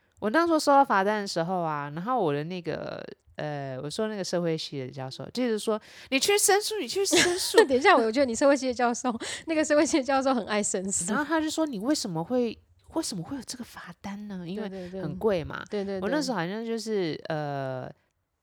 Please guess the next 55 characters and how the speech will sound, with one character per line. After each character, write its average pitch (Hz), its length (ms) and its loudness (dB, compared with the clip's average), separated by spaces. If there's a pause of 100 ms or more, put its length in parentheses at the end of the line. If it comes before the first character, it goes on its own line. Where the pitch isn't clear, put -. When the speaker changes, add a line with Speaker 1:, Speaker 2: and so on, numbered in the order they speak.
Speaker 1:
开 214 180 0
车 220 140 -2
的 196 80 -4
时 - 120 -6
候 160 160 -2
那 170 120 -8
个， 156 240 -6 (420)
不 175 100 -12
是 214 200 -6
有 139 160 -2
那 151 80 -10
个 151 160 -8 (100)
停 131 260 -16
止 - 280 -12
标 127 220 -10
志 123 260 -16
吗？ 113 300 -20
Speaker 2:
嗯， 240 180 2
嗯， - 0 -
嗯。 - 20 -2
Speaker 1:
Stop 214 360 -2
sign。 135 420 -10
Speaker 2:
嗯， 202 200 -6
你 240 120 4
没 269 160 6
停。 233 340 2 (140)
Speaker 1:
我 202 80 0
没 285 120 4
停， 320 120 2
我 185 40 2
就 240 80 0
这 285 100 -2
样 285 60 4
Speaker 2:
欸， 349 40 6
这 - 120 0
大 277 200 8
忌 220 380 -6
欸。 180 180 -8 (160)
Speaker 1:
但 277 160 0
是 285 100 -2
我 233 140 4
也 147 100 0
没 139 120 -6
有 165 100 -4
开 - 260 -14
很 131 240 -14
快。 - 400 -12 (160)
Speaker 2:
可 202 100 -4
是 240 80 0
你 240 160 0
这 196 80 -4
样 208 120 0
很 165 80 -10
夸 170 220 -8
张， - 220 -12